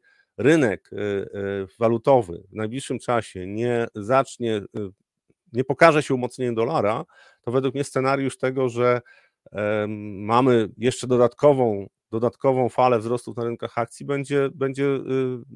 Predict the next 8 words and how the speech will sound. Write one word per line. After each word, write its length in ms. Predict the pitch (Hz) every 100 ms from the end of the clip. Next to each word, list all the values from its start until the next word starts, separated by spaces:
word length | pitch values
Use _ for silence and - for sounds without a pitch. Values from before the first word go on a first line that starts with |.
| -
wzrastał, 520 | 120 147 - - 127 _ 107
ze 80 | 113
względu 280 | 113 123 120
na 140 | 123
to, 160 | - 120
że 240 | 117 117 - - - _
jak, 300 | 113 117 -
e, 300 | 120 113 113